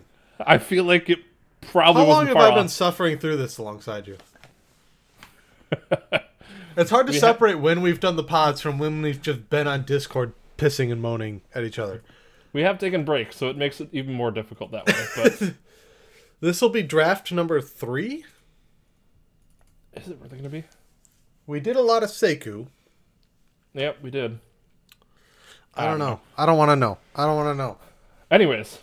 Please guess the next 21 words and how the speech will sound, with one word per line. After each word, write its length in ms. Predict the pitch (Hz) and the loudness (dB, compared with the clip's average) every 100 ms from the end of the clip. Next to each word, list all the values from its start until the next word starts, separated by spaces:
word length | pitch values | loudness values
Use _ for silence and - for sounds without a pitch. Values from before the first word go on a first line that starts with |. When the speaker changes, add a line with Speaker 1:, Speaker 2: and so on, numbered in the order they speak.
| - | -20
Speaker 1:
so 140 | - | -14
the 80 | 123 | -2
Pistons 400 | 202 202 180 135 | -2 0 -4 0
have 160 | 135 131 | 0 4
won 400 | 139 135 127 120 - | 4 4 0 -10 -18
three 240 | - 160 202 | -4 0 0
straight 340 | - 151 135 | 2 0 0
games 520 | 131 147 165 180 - - | -2 -2 -2 -6 -8 -8
and 460 | 127 127 127 117 - | -4 -4 -4 -6 -8
six 400 | - 202 - - | -8 -6 -6 -6
of 160 | 127 | -4
their 120 | 123 120 | -2 0
last 360 | 117 117 - - | 0 -2 -6 -8
eight 460 | 143 202 - - - | -6 -6 -12 -18 -10
in 120 | 120 | -6
a 180 | 113 110 | -6 -8
shocking 640 | - 156 147 - 135 123 | -4 -2 -2 -2 -4 -4
turn 220 | - 139 | -4 -2
of 160 | 120 110 | -2 -2
events 520 | 113 180 226 - - 131 | -2 -4 -6 -16 -20 -12
that, 480 | 113 117 - - | -6 -6 -8 -18